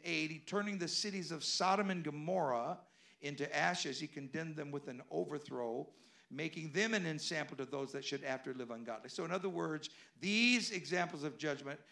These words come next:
warn us that God will judge. "And he delivered just Lot, vexed with the filthy conversation of the wicked. For that righteous man," oh, so let me s-, let me read that again. "So he delivered just Lot, who was vexed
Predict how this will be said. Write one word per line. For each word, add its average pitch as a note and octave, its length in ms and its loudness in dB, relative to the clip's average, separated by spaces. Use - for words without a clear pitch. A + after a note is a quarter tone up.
warn G#3 480 8
us E3+ 200 0
that D#3+ 180 -6
God E3 300 8
will F3 220 6
judge. E3 500 -2
"And D3+ 180 -4
he D#3 60 -2
delivered D3+ 520 -2
just D#3 300 -2
Lot, F3 480 6
vexed F3 320 4
with E3 160 -4
the C#3 80 -6
filthy F#3 480 -4
conversation D#3 840 -4
of C#3 140 -8
the C3 80 -4
wicked. F#3+ 480 -2
For - 160 0
that - 420 6
righteous F#3 720 2
man," C#3+ 340 -4
oh, C3+ 80 -6
so D#3+ 160 0
let F3+ 140 -2
me F3+ 40 4
s-, F3 180 2
let E3+ 100 -2
me D#3+ 80 0
read D#3 160 -2
that D3 140 0
again. C3 260 -6
"So C#3+ 280 -2
he D#3 120 -2
delivered E3 540 0
just G3 480 2
Lot, D3+ 600 2
who D3+ 100 2
was C#3+ 240 -2
vexed - 760 0